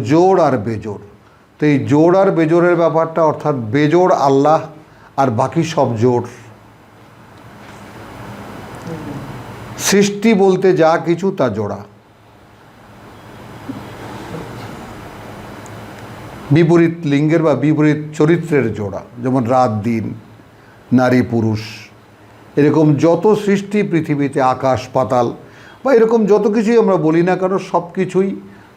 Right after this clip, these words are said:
জোড়া। আর এর মধ্যে বেজোড়ের শপথ কি? আল্লাহ, তার কোনো জোড়া নেই। আর ওয়াল্লাইলি ইদা ইয়াসরে,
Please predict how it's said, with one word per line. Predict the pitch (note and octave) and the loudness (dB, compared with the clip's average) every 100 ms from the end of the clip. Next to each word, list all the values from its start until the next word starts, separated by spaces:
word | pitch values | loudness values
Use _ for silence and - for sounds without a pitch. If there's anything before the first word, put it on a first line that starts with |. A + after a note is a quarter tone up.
| B2+ | -4
জোড়া। | A2 D3 A2+ - - - - _ _ _ _ | 2 2 2 -2 -12 -20 -20 _ _ _ _
আর | C#3 C#3+ | 2 4
এর | D3+ | 4
মধ্যে | D#3 D3+ D#3+ | 4 4 2
বেজোড়ের | A#2+ D#3 E3+ G3 G3+ | 2 2 4 4 4
শপথ | G3+ F#3+ F3+ G3+ G3+ | 2 0 0 0 0
কি? | A3 | -2
আল্লাহ, | A#2+ G2 F2+ - - _ _ _ _ _ _ _ - - - - - - - - - | -2 -4 -10 -14 -20 _ _ _ _ _ _ _ -20 -20 -20 -20 -20 -20 -20 -10 0
তার | E3 | 2
কোনো | C#3 D3 B2+ | 2 2 2
জোড়া | A#2 G#2 F#2+ | 0 -2 -4
নেই। | G2 - - - - - - - - - - - - - - - - - - - - - - - - - - - - - - - - - - | -10 -16 -20 -20 -20 -20 -20 -20 -20 -20 -20 -20 -20 -20 -20 -20 -20 -20 -18 -18 -18 -16 -16 -16 -16 -16 -16 -18 -18 -16 -16 -16 -16 -18 -6
আর | D#3 F#3 A#3 | 0 2 4
ওয়াল্লাইলি | D#3+ D3+ C#3+ F3+ A3 A#3+ | 2 2 4 4 4 2
ইদা | D3+ D3 | 2 2
ইয়াসরে, | A#2+ C#3+ D3 G#2 A#2+ | 0 -2 -4 -8 -8